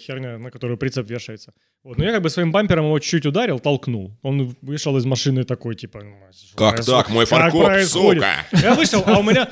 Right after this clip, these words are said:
Speaker 1: в переднем бампере такая ровная, аккуратная, круглая дырочка от фаркопа.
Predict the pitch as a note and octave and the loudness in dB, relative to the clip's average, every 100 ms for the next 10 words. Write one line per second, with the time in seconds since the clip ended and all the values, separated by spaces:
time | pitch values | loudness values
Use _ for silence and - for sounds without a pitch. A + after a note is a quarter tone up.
0 | - - F#3 F#3 F3+ G#3 G#3 E3+ D#3+ D#3+ | -10 0 2 4 2 2 0 -2 -4 -2
1 | D#3 F3+ E3+ D3 E3 F3+ C#3 C3+ D3+ C3+ | 0 0 0 0 0 -2 -4 -8 -6 -6
2 | A2+ A#2 G#2+ - G#2+ _ - C#3+ B2+ A#2+ | -6 -10 -14 -18 -20 _ -2 0 2 2